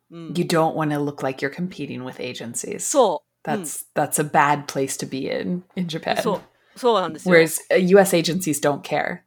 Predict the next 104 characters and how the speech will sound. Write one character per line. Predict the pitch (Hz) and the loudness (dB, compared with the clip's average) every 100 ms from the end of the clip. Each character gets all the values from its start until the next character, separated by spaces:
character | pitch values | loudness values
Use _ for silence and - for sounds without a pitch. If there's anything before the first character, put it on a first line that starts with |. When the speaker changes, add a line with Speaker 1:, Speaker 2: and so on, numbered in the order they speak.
| - | 4
Speaker 2:
They | 165 | 6
almost | 165 165 - | 6 2 -2
expect | 147 - 196 180 - | -2 -2 0 -2 -2
you | 151 | -2
to | - | -2
have | 151 160 | -4 -6
a | - | -4
website. | - 180 - - - _ _ _ _ _ _ _ _ _ _ _ _ | -6 -4 -6 -6 -8 _ _ _ _ _ _ _ _ _ _ _ _
Speaker 1:
そ | - 339 | -2 0
う | |
か、 | - 226 | 4 2
だ | 196 185 226 | 2 2 4
い | 302 | 4
ぶ | 349 | 2
違 | 330 330 | 8 8
い | 302 | 8
ま | 320 | -2
す | 202 | -4
ね、 | 196 | -6
そ | 180 | -4
れ | |
は | 170 156 | -4 -2
ね。 | 175 180 180 208 180 | 0 2 0 -2 -4
う | 175 | -4
ん、 | |
Speaker 2:
<laughs> | 180 | -4
Speaker 1:
す | - | -8
ご | 277 | -4
い | 269 | -2
文 | 254 277 | -2 -2
化 | 202 | -2
の | 185 | -4
違 | 180 | -4
い | |
だ | 180 | -4
と | 165 | -8
思 | 147 147 131 | -10 -12 -14
う。 | - | -10
な | 226 | -8
ん | |
か | 190 | -6
そ-、 | 233 - | -8 -6
そ | 311 | 0
う、 | |
だ | |
か | 277 | 2
ら、 | 233 - - - | 2 -2 -20 -6
な | 311 | -4
ん | |
か | 277 | -2
そ | 294 | -4
の | |
自 | 247 | -4
分 | 320 403 | -4 0
の | 466 | 0
ホ | |
ー | 453 | 4
ム | |
ペ | 480 | 4
ー | 403 | 4
ジ | |
持 | 277 | 0
っ | 311 | -4
て | 277 | -4
る | 220 | -2
の | 208 | 0
は、 | 233 | 2
さ | 330 | 2
っ | - | -2
き | |
で | 226 | -6
言 | 208 | -6
っ | |
た、 | - 240 220 | 0 2 2
そ | 226 | 0
の | |
リ | 214 359 | -2 -4
ン | 370 | -4
ク | |
ト | - | 0
イ | 370 381 | 2 2
ン | 277 | 4
で | 233 202 - - - | 4 4 -2 -20 -14
転 | - 311 | -4 -2
職 | 339 | 2
活 | 311 233 | 2 4
動 | 220 | -2
し | |
て | - | 2
る | 262 | 0
ん | 269 | 2
だ | 220 | 2
ろ | 208 | 2
う | 196 | -2
っ | |
て | 202 | -4
い | |
う | |
と | 180 | -4
同 | 262 277 285 | -2 0 0
じ | 277 | 0
よ | |
う | |
な、 | 202 175 | 0 0